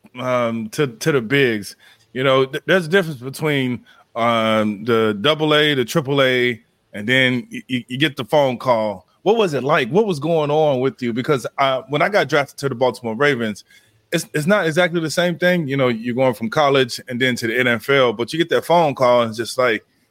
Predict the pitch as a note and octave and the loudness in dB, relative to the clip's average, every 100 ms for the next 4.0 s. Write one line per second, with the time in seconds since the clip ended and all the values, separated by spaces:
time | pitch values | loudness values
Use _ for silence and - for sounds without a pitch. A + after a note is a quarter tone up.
0 | _ _ F3 G#3 E3 C#3+ B3 A3+ F3+ F#3+ | _ _ 0 2 2 2 2 2 2 0
1 | C#3+ - - E3 G3 D3 F#3+ G3 G#3 F3 | 0 -6 -4 0 2 2 2 2 2 2
2 | D3+ G#3 G#3 G3 A#3+ G#3+ F#3+ D#3+ F#3 G3 | 2 2 2 2 2 2 0 2 0 0
3 | - _ E3+ E3 D3+ F3 - G3+ G3 F#3+ | -6 _ 2 4 4 0 2 0 0 -4